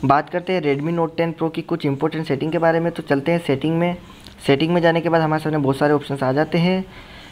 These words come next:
तो एक के बाद एक मैं आपको सारे options बता देता हूँ। तो सबसे पहले आपको चलना है यहाँ पर always on display। Always on display का एक ऑप्शन दे रखा है, एंड लॉक screen का option दे रखा है। तो यहाँ पर simply आपको always on display पर क्लिक कर देना है।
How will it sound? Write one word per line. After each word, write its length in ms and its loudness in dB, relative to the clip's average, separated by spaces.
तो 140 6
एक 240 2
के 100 -2
बाद 200 4
एक 180 0
मैं 100 4
आपको 260 2
सारे 280 4
options 360 -2
बता 300 4
देता 280 0
हूँ। 260 0
तो 80 -6
सबसे 300 -2
पहले 240 2
आपको 220 0
चलना 280 2
है 100 2
यहाँ 280 2
पर 180 2
always 480 2
on 240 2
display। 400 2
Always 300 0
on 180 0
display 280 -2
का 80 2
एक 60 2
ऑप्शन 240 0
दे 100 2
रखा 200 0
है, 140 4
एंड 100 4
लॉक 240 0
screen 240 -6
का 80 2
option 240 -2
दे 120 6
रखा 180 2
है। 40 0
तो 100 2
यहाँ 120 2
पर 60 -2
simply 680 2
आपको 340 2
always 360 2
on 120 -2
display 300 -6
पर 80 -4
क्लिक 280 -6
कर 80 2
देना 200 2
है। 280 0